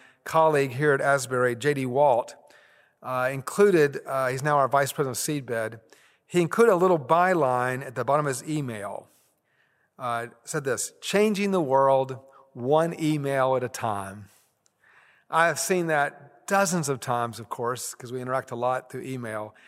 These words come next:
And I thought about that. You know, actually, it's quite profound, isn't it?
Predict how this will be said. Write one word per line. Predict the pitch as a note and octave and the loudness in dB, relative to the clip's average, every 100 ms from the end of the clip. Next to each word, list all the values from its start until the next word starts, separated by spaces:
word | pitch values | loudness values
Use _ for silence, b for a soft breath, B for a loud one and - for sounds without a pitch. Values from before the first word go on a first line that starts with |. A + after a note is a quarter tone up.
| b | b
And | - | -6
I | D#3+ | -4
thought | D#3 B3+ | 0 -2
about | B3 - - | 0 0 0
that. | B2 A#2+ | -4 -4
You | D#3+ | -6
know, | A#3+ B3 F#3+ | -6 -4 -4
actually, | G3 G#3+ - F#3+ F#3 | -6 -6 -6 -6 -6
it's | E3+ | -8
quite | - G3 G3+ - | -8 -6 -6 -8
profound, | F#3 - A3+ F3+ C3 | -16 -8 -2 -2 -2
isn't | A#2 G#2+ G2 | -6 -10 -16
it? | G#2 | -20